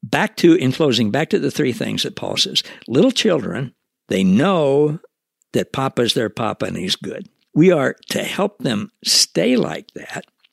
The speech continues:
as they grow, not grow from grace, but grow in grace. We're to take care of them, to protect them, keep them spiritually pure and innocent and untainted by any lies and false mindsets about God.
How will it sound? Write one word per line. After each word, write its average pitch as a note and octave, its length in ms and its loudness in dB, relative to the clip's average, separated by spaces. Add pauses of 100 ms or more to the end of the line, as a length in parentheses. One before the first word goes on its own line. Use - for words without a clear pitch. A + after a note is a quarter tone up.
(400)
as A2+ 240 0
they B2+ 160 2
grow, F#2+ 480 -4 (220)
not C#3 340 -2
grow G#2 280 -8
from A#2+ 340 -2
grace, F2+ 260 -2
but - 160 -8
grow G2+ 240 0
in D3 160 0
grace. - 320 -6 (300)
We're A3+ 120 4
to A#3+ 60 6
take A#2 240 -2
care A#3 200 0
of C3+ 120 -2
them, F2+ 140 -4
to - 120 -12
protect - 520 -6
them, - 220 -8 (280)
keep B3 260 4
them F3+ 280 2 (120)
spiritually D#3 520 -2
pure C#3 320 0
and C3 100 2
innocent A#2+ 460 0
and G2+ 160 -2
untainted D#3 600 2
by G2+ 180 -6
any D#3 260 2
lies C3 440 2
and A2 120 -10
false C3 300 -4
mindsets B2 600 -2
about D3 380 -6
God. - 280 -8